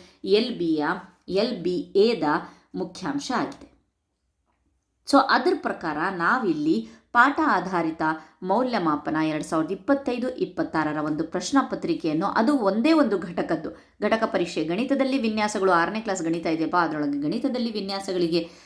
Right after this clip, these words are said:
ಸಂಬಂಧಪಟ್ಟಂತೆ ಇದು ಇದೆ. ಇಲ್ಲಿ ತರಗತಿ ಬಂದ್ಬಿಟ್ಟು ಆರು ಬರ್ದಿದ್ದೀನಿ, ವಿಷಯ ಗಣಿತ,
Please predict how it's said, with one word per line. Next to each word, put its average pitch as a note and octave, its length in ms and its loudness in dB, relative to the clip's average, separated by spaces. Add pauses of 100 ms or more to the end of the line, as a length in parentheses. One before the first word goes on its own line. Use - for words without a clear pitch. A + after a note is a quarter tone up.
(140)
ಸಂಬಂಧಪಟ್ಟಂತೆ A3+ 1300 0 (120)
ಇದು E3+ 320 -2
ಇದೆ. - 340 -4 (1120)
ಇಲ್ಲಿ F3 180 4
ತರಗತಿ E3+ 420 0
ಬಂದ್ಬಿಟ್ಟು D3+ 420 -2
ಆರು G#3 320 0
ಬರ್ದಿದ್ದೀನಿ, A3 460 -2
ವಿಷಯ D#3+ 380 -2
ಗಣಿತ, D#3 340 -2